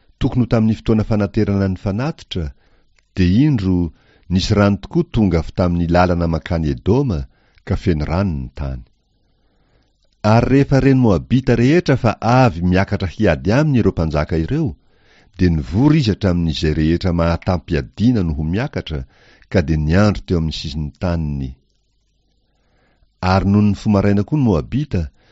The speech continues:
sady efa niposaka ny masoandro ka nitaratra tamin'ny rano, dia hita ny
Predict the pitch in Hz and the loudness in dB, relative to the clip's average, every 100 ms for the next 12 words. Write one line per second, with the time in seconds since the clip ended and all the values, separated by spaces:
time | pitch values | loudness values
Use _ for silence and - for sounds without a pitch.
0 | _ - - 85 87 101 98 - 156 156 | _ -2 0 0 0 0 0 0 -2 0
1 | 139 107 98 95 - 143 139 - 101 92 | 0 0 0 -2 0 0 0 -2 -2 -2
2 | - 131 104 87 - 90 85 82 85 147 | -2 0 0 -4 -4 -4 -2 -4 -4 -6
3 | 143 78 - _ _ _ _ 78 95 90 | -6 -10 -14 _ _ _ _ -2 2 4
4 | 156 - 135 107 | 4 2 2 4